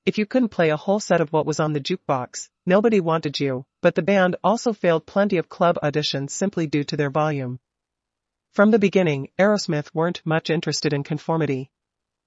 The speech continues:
Regardless, until they had enough songs of their own, they needed a musical arsenal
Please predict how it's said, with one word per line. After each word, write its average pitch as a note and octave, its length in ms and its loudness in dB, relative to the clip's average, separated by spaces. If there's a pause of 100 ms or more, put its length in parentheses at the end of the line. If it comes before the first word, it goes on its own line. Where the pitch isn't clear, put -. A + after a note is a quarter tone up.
(300)
Regardless, F#3+ 720 2 (100)
until F#3+ 260 2
they A3+ 100 2
had F3 160 2
enough E3 240 0
songs E3+ 360 -4
of D3 120 -2
their C#3+ 160 0
own, C#3 320 -4 (180)
they F3 120 0
needed G#3+ 280 2
a F3 60 0
musical E3 480 -2
arsenal C#3 560 -4